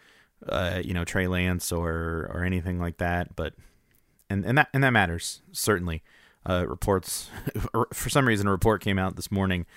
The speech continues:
heading into the game that the Niners were going to be tra-, trying to trade Jimmy Garoppolo after this season, heading into next season, which, first of all, was like, "Well, yeah, duh, of course they are gonna do that." That's one of the benefits of him playing well right now, and there's a lot of quarterback needing teams in a,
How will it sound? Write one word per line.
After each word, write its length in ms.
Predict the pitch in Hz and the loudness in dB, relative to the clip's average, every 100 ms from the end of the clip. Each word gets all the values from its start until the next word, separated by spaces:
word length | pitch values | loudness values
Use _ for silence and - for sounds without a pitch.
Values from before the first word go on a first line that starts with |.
| - - _ | -20 -20 _
heading 240 | 104 95 | 2 4
into 160 | 92 87 | 4 0
the 80 | 85 | -2
game 340 | 95 95 92 | 2 2 2
that 160 | 90 - | 0 -2
the 60 | |
Niners 340 | 90 87 85 80 | 0 0 0 -2
were 80 | 82 | -2
going 180 | 90 | 0
to 60 | 87 | 0
be 100 | 87 | -2
tra-, 260 | - 117 - | -4 -4 -2
trying 260 | - 87 | 0 0
to 80 | 87 | 0
trade 340 | - 120 107 | 0 0 0
Jimmy 240 | 90 90 87 | -2 -2 0
Garoppolo 500 | 87 92 92 85 85 | 2 2 2 0 -2
after 220 | 85 87 | -2 -4
this 320 | 82 - - - _ - _ | -4 -4 -4 -8 _ -20 _
season, 420 | - 135 98 95 | 0 4 4 2
heading 280 | 92 95 87 | 2 0 0
into 200 | 87 92 | -2 2
next 220 | 107 113 | 2 2
season, 340 | 90 82 80 - _ - _ | -2 -4 -4 -8 _ -20 _
which, 260 | - 95 - | -6 -4 -2
first 200 | - 104 | 0 2
of 60 | 92 | 2
all, 100 | 85 | 0
was 100 | 85 | -2
like, 200 | 82 - | -6 -4
"Well, 180 | 85 87 | -4 -2
yeah, 160 | 87 87 | -2 0
duh, 220 | 92 80 | 0 0
of 140 | 80 | -2
course 300 | - 87 - - - | -2 -2 -2 -10 -10
they 120 | 80 | -8
are 120 | 82 | -6
gonna 180 | 85 80 | -6 -6
do 160 | 80 98 | -2 -2
that." 300 | 85 87 - | -2 -4 -6
That's 360 | 82 - - - - _ _ | -8 -8 -10 -12 -20 _ _
one 140 | 104 98 | 0 2
of 40 | |
the 60 | 90 | 4
benefits 420 | 92 87 90 - | 2 0 -2 -4
of 80 | 87 | -4
him 140 | 87 | 0
playing 320 | - 151 107 | 4 4 4
well 180 | 95 90 | 4 2
right 180 | 90 85 | 0 0
now, 280 | 87 92 98 | -2 0 -2
and 120 | 87 | -2
there's 120 | 85 | -2
a 60 | 90 | -2
lot 160 | 87 | -2
of 120 | 82 | -4
quarterback 440 | - 92 85 78 - | -2 -2 0 -2 -2
needing 260 | 85 85 | -6 -6
teams 500 | 85 120 113 104 98 | -4 -2 0 0 0
in 80 | 95 | 0
a, 140 | 90 | -2